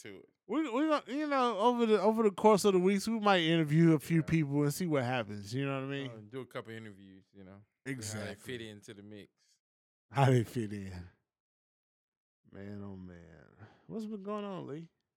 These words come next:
Speaker 1: Shit,
Speaker 2: I
Speaker 1: nothing
Speaker 2: mean,
Speaker 1: making it.
Speaker 2: shit. Like you
Speaker 1: I've
Speaker 2: said,
Speaker 1: been
Speaker 2: making
Speaker 1: chilling,
Speaker 2: it.
Speaker 1: man. Uh,
Speaker 2: We got, we gotta give a
Speaker 1: working.
Speaker 2: Journey to Elevation update. That's number one.
Speaker 1: Number one, we gotta start there.
Speaker 2: So, I speak, I speak for myself first.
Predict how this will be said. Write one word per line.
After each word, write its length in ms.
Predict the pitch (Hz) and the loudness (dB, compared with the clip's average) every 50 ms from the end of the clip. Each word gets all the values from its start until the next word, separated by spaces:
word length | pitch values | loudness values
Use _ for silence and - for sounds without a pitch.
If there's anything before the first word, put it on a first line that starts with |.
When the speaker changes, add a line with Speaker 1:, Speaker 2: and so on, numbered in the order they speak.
| _ _ _ _ _ _ _ _ _ _ _ _ _ _ _ _ _ _ _ _ _ _ _ _ _ 113 | _ _ _ _ _ _ _ _ _ _ _ _ _ _ _ _ _ _ _ _ _ _ _ _ _ -20
Speaker 1:
Shit, 180 | 117 113 107 101 104 | -20 -20 -20 -18 -18
Speaker 2:
I 60 | 110 113 | -14 -10
Speaker 1:
nothing 120 | 127 170 | -8 -6
Speaker 2:
mean, 240 | 190 190 180 175 170 160 | -4 -4 -4 -4 -6 -8
Speaker 1:
making 140 | 147 120 117 | -10 -14 -18
it. 120 | 104 - - - _ _ _ _ - | -20 -20 -20 -20 _ _ _ _ -18
Speaker 2:
shit. 460 | - - - - - 104 98 85 67 - _ _ _ 98 | -16 -14 -14 -12 -12 -12 -14 -14 -16 -20 _ _ _ -16
Like 120 | 120 127 135 | -12 -12 -10
you 80 | 131 131 | -10 -10
Speaker 1:
I've 60 | 143 | -8
Speaker 2:
said, 60 | 151 120 | -6 -6
Speaker 1:
been 100 | 202 196 | -6 -6
Speaker 2:
making 120 | 110 117 233 | -8 -8 -6
Speaker 1:
chilling, 240 | 226 202 185 151 139 | -6 -6 -6 -6 -8
Speaker 2:
it. 60 | 135 | -8
Speaker 1:
man. 300 | 139 139 139 139 143 139 113 | -10 -10 -10 -10 -12 -12 -14
Uh, 340 | 98 110 117 123 117 110 113 113 _ _ _ _ _ _ - | -14 -14 -12 -10 -10 -12 -12 -16 _ _ _ _ _ _ -8
Speaker 2:
We 100 | 135 165 185 | -6 -2 0
got, 140 | 220 175 | 0 2
we 100 | 170 196 | 2 2
gotta 160 | 214 214 196 185 | 2 2 0 0
give 200 | 180 180 175 156 | 0 -2 -2 -2
a 20 | |
Speaker 1:
working. 140 | 147 131 131 | -4 -6 -4
Speaker 2:
Journey 240 | 143 151 156 147 143 | -4 -2 -2 -2 -2
to 80 | 131 117 | -2 -2
Elevation 540 | 127 135 131 120 123 127 123 - 120 110 | -2 -2 -2 -2 -2 -4 -4 -4 -6 -8
update. 400 | 107 107 107 104 98 95 - - - _ _ _ _ _ - | -8 -8 -10 -10 -12 -12 -14 -14 -18 _ _ _ _ _ -10
That's 200 | 123 127 117 110 | -10 -10 -8 -8
number 240 | 113 110 107 101 95 | -10 -10 -10 -10 -12
one. 200 | 90 87 87 87 90 _ _ 110 | -14 -16 -18 -20 -20 _ _ -16
Speaker 1:
Number 300 | 113 117 113 110 104 104 | -16 -14 -14 -14 -16 -16
one, 120 | 98 90 92 90 | -18 -18 -18 -20
we 140 | 87 85 | -20 -20
gotta 140 | 90 92 92 | -20 -20 -20
start 300 | - - 98 92 87 90 _ | -20 -20 -18 -18 -18 -20 _
there. 300 | - 82 85 87 101 _ _ _ _ _ _ _ | -20 -20 -20 -20 -20 _ _ _ _ _ _ _
Speaker 2:
So, 440 | - - 185 175 147 110 95 95 95 - _ _ _ _ _ - | -6 -2 0 2 2 0 -2 -6 -12 -20 _ _ _ _ _ -12
I 120 | - 147 | -8 -8
speak, 300 | 151 - - 156 151 131 104 | -8 -8 -6 -6 -6 -4 -2
I 140 | 131 147 143 | -2 -2 -2
speak 240 | 131 - 143 131 113 | -2 -4 -6 -8 -8
for 120 | - - 117 | -8 -8 -8
myself 420 | 107 101 98 - 104 98 95 95 | -8 -8 -8 -8 -10 -10 -10 -12
first. 320 | - - 85 90 92 - | -14 -14 -14 -14 -16 -18